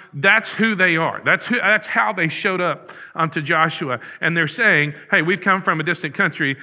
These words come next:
It's actually only about ten miles down the road, but let's call it a distant country. Uh, so now make a covenant with us." Verse seven. But the men of Israel said to the Hivites, "Perhaps you live among us. And then how can we make a covenant with you?" Because what had God said? "Don't make covenants with these people."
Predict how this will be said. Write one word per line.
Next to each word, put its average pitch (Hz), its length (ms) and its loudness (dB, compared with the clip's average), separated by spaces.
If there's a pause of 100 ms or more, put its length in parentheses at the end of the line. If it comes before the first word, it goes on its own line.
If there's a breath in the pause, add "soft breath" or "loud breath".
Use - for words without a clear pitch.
(120)
It's - 80 -20
actually 180 300 -6
only 160 180 -2
about 147 240 0
ten 196 180 0
miles 165 240 2
down 151 200 -2
the 143 60 -4
road, 143 300 -2
but 160 160 -12
let's 220 140 -8
call 247 260 -6
it 151 120 -8
a - 40 -14
distant 143 360 -6
country. 135 360 -4 (360 loud breath)
Uh, 147 100 -10 (480)
so 202 120 -2
now 175 160 2
make 156 180 0
a 139 40 -4
covenant 147 300 -2
with 123 140 -6
us." 117 80 -8
Verse - 260 -4
seven. 135 280 -2 (320 loud breath)
But 180 120 0
the 196 60 -10
men 226 160 0
of 226 80 -2
Israel 202 360 0
said 190 220 -4
to 185 80 -4
the 156 80 -2
Hivites, 156 540 0
"Perhaps 202 760 -2 (280 loud breath)
you 208 180 -2
live 233 180 0
among 240 340 -2
us. - 420 -10 (960)
And 170 140 0
then 190 120 0
how 185 240 -2
can 165 200 -6
we 277 120 -8
make 180 360 -6 (340 loud breath)
a - 80 -8
covenant 170 380 -2
with 143 180 -6
you?" 247 180 -6
Because 143 320 -4
what 170 140 0
had 156 80 -4
God 151 220 0
said? 160 260 -6
"Don't 131 160 -6
make 202 140 -4
covenants 254 340 2
with 151 140 -4
these 117 180 -10
people." - 340 -20